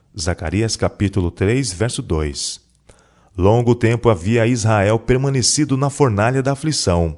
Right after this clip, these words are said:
Por causa de seus pecados, havia sido quase consumido no fogo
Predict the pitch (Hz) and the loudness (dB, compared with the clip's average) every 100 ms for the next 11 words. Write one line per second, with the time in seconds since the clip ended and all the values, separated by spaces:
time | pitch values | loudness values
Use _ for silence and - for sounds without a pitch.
0 | - _ _ _ - 87 - 98 98 87 | -14 _ _ _ -8 -6 0 2 2 -2
1 | - 101 - 98 - 104 107 110 - - | -2 -2 0 -2 2 0 2 0 -2 -10
2 | - 92 101 101 - 113 101 107 110 101 | -6 -2 0 0 0 0 -2 2 2 2
3 | 101 156 180 - 113 120 151 117 147 - | -2 -2 -2 -2 -2 0 2 2 0 0
4 | 131 156 170 190 | 2 2 2 -2